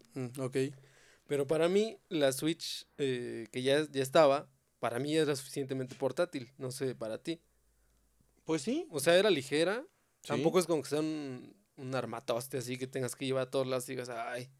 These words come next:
Speaker 1: No,
Speaker 2: ¿Qué te
Speaker 1: era
Speaker 2: gusta el grosor de un cuaderno y medio?
Speaker 1: era llevar la, la consola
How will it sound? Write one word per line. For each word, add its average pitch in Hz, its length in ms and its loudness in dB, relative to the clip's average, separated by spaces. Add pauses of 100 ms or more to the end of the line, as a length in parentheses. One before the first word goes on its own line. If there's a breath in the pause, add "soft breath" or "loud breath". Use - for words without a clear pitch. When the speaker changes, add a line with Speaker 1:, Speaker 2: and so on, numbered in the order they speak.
(460)
Speaker 1:
No, 320 360 2
Speaker 2:
¿Qué - 80 -2
te 202 60 8
Speaker 1:
era 220 80 10
Speaker 2:
gusta 170 200 6
el 143 80 2
grosor 135 420 0
de 123 520 -4
un 131 300 -6
cuaderno 131 400 -2
y 127 80 -6
medio? 123 420 -8
Speaker 1:
era 202 220 6
llevar 160 400 4
la, 170 320 2
la 131 160 -4
consola 214 560 2